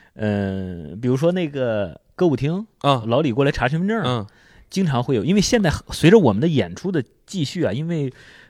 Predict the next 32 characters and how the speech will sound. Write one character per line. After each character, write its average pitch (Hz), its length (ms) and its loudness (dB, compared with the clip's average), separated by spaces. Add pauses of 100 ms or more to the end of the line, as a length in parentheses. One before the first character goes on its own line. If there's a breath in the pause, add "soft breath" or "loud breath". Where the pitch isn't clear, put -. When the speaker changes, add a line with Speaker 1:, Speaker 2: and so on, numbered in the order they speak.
(160 loud breath)
Speaker 1:
呃， 98 260 -4
北 107 300 0
京 170 260 -4
的 180 160 0
这 131 140 -2
种 95 280 -6 (340)
沉 - 200 -4
浸 180 100 4
式 160 120 -2
也 120 60 0
好， 98 120 -2
或 127 160 -4
者 110 80 0
戏 - 180 -8
剧 135 120 -6
市 127 160 -8
场 107 120 -12
上 92 120 -12
也 104 60 -10
好， 92 140 -16
就 104 140 -6
是 110 60 0
以 113 100 0
女 117 160 -4
性 139 140 -6
观 120 140 0
众 120 120 0
为 101 100 0
主， - 240 -16
所 - 200 0
以 120 180 4
Speaker 2:
嗯。 98 60 -4